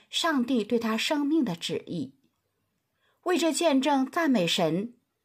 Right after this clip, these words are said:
但如果我没有遵行神的旨意，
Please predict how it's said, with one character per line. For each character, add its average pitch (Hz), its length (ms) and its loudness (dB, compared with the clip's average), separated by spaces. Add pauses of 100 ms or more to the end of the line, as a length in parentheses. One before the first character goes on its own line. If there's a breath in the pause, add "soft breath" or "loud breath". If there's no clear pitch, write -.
(1120)
但 381 160 0
如 294 260 4
果 190 440 4
我 214 160 2
没 233 140 2
有 233 160 4
遵 320 260 0
行 277 160 0
神 196 220 -2
的 247 100 2
旨 208 240 -2
意， 180 340 -6